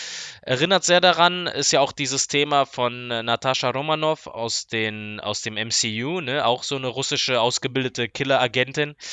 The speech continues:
Ähm, ja, mal schauen. Ich bin gespannt, aber die Schauspieler außer Jennifer Lawrence, da war Joel Edgerton,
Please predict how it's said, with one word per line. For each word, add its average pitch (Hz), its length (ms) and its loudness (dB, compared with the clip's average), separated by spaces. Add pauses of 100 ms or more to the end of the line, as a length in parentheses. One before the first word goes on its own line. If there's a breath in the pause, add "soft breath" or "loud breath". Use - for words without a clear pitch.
(500 loud breath)
Ähm, 127 420 8
ja, 143 120 8
mal 147 100 6
schauen. 120 360 6 (360)
Ich - 240 -2
bin 208 160 6
gespannt, 180 560 4
aber 160 520 8 (220)
die 147 160 0
Schauspieler 180 920 4
außer 202 340 4
Jennifer 117 320 2
Lawrence, 113 320 0
da 143 80 2
war 127 100 4
Joel 143 280 2
Edgerton, 202 440 -2